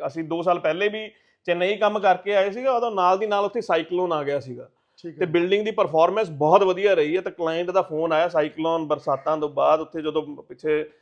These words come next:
Speaker 1: ਇੰਨਾ ਕੰਮ ਖਰਾਬ ਹੋਇਆ ਸੀਗਾ, ਤੇ ਉਹ ਬਹੁਤ ਖੁਸ਼ ਸੀਗੇ। ਤਾਂ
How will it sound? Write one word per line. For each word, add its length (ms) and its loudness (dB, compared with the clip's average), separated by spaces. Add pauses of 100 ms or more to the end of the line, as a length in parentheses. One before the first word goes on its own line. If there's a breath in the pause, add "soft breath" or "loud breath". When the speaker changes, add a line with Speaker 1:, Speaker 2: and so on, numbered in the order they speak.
(280 soft breath)
Speaker 1:
ਇੰਨਾ 180 -2
ਕੰਮ 300 -2
ਖਰਾਬ 300 2
ਹੋਇਆ 200 -2
ਸੀਗਾ, 420 -14 (120)
ਤੇ 80 -10
ਉਹ 80 -2
ਬਹੁਤ 340 6
ਖੁਸ਼ 180 0
ਸੀਗੇ। 240 -2
ਤਾਂ 220 -8